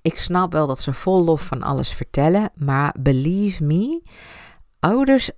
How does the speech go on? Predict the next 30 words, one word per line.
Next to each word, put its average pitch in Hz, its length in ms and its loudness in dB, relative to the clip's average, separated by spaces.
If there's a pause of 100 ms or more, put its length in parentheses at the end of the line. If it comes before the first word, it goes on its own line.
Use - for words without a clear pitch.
(140)
willen 180 340 4
nog 160 180 2
wel 147 220 4
eens 147 240 2
gewoon 131 600 0
dingen 127 380 0
door 123 180 0
elkaar 110 500 -10
halen. 104 480 -10
Zeker 190 560 -2
als - 240 -10
er 117 80 -8
meer 117 360 -4
kinderen 135 380 -4
in 127 160 -6
één 110 260 -6
gezin 135 460 -2
zijn 113 280 -8
geboren. 117 640 -4 (1500)
Soms 302 340 4
weten 254 260 6
ze - 140 0
alleen 175 220 4
dat 175 120 -2
je 160 60 0
's - 120 0
ochtends 107 360 -2
vroeg - 260 -6
bent 113 220 -4
geboren 117 600 -2